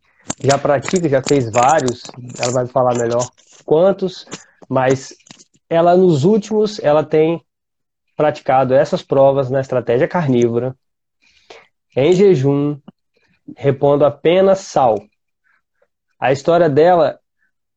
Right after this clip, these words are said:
deixa que ela conta. Mas, assim, quem quiser aprender, quem quiser saber se é possível praticar esporte em estratégia carnívora,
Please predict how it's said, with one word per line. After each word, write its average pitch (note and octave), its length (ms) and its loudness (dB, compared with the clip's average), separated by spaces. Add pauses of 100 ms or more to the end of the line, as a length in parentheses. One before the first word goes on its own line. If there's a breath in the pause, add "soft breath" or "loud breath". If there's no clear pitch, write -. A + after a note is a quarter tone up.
deixa D3+ 500 0
que F#3+ 120 -2
ela F3+ 160 2
conta. B2 500 -2 (480 soft breath)
Mas, C3+ 220 0
assim, C#3 460 -2 (320)
quem G#3+ 260 4
quiser B2+ 680 0 (500)
aprender, B2 840 0 (600)
quem F#3 200 0
quiser C3 420 0
saber C#3+ 800 0 (300)
se F3 380 2
é F#3 100 4
possível F3 580 -2
praticar D#3 540 -2
esporte C#3 800 -2
em C3+ 80 -8
estratégia C#3+ 540 -2
carnívora, B2+ 680 -4